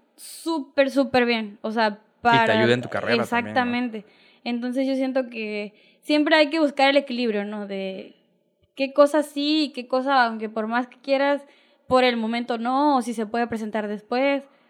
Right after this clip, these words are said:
Speaker 1: O sea, siem-, siento que para todo hay un tiempo, ¿no?
Speaker 2: Sí, la, y aparte es una decisión que tú estás tomando,
Speaker 1: Sí.
Speaker 2: pues, totalmente, ¿no?
Speaker 1: Sí.
Speaker 2: Ojalá que sí, que se dé en algún futuro, en algún
Speaker 1: Yo
Speaker 2: momento,
Speaker 1: espero que sí.
Speaker 2: que se repita la ocasión
Speaker 1: Sí.
Speaker 2: y ya digas que sí,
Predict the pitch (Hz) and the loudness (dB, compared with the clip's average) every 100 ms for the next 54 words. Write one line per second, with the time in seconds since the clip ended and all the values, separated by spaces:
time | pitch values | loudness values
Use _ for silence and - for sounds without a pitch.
0 | _ 233 269 277 277 320 311 302 285 262 | _ -8 -2 -2 -2 0 0 0 0 2
1 | 240 254 285 285 269 262 262 247 226 254 | 2 2 4 4 4 2 0 -4 -8 -6
2 | 262 262 220 185 185 202 - 147 123 113 | -4 -2 -2 -2 -10 -8 -2 -2 0 -2
3 | - 123 135 131 151 160 151 160 151 123 | -2 2 2 2 -2 -2 2 4 2 0
4 | 127 123 135 - 135 123 120 - 120 113 | -4 -4 -6 -2 -2 0 -6 -4 -2 -2
5 | 117 117 113 107 104 240 113 - 110 107 | 0 0 0 -2 -2 -2 -4 -6 -4 -4
6 | - 107 117 117 127 135 107 104 113 233 | -4 0 0 0 -4 -6 -8 -10 -6 -6
7 | 226 - 139 160 160 143 139 120 113 107 | -6 -2 0 0 -6 -6 -6 -4 -4 2
8 | 120 127 127 113 113 135 143 131 147 131 | 2 4 2 0 -2 -2 -4 0 0 0
9 | 117 120 135 294 254 277 277 262 247 208 | -2 0 6 6 6 6 6 6 2 0
10 | 240 233 - 120 - 117 113 - 107 123 | -2 -2 -4 -6 -2 -4 -4 -8 -6 -2
11 | 123 120 120 - 110 117 123 113 101 92 | -2 -2 -4 -4 -4 0 -2 -2 -6 -8
12 | 95 101 92 - - 104 104 123 | -8 -12 -14 -14 -16 -16 -14 -18